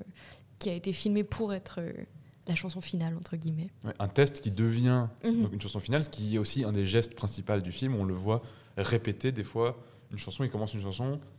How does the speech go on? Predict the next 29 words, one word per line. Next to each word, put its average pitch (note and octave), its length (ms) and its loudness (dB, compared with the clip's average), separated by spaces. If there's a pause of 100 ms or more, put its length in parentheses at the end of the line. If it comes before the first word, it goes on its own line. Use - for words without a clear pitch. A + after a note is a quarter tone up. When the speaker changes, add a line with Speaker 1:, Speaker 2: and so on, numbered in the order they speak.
(140)
Speaker 2:
il G#2 80 -4
fait, G#2 120 -2
euh, G2 460 2
One G#2+ 180 2
More G2 140 -6
Time C3 220 2
et A2 180 0
hop, G2+ 240 -2
il, A2 240 -8
il G2 100 -6
la G2 80 -2
Speaker 1:
Mhm. B3 60 0
Speaker 2:
recommence A2 240 -2
tout - 100 -12
de G#2 60 -10
suite. G#2+ 160 -6
Donc, G#2+ 160 -2 (880)
encore - 120 4
une B2 40 8
fois, D#3+ 100 4
c'est A2 200 0
une A2 120 6
mise B2+ 240 8
en A#2 120 8
scène D3 320 6
de A2+ 60 2
ce A2 120 2
projet A2+ 280 2
itératif. A2 380 0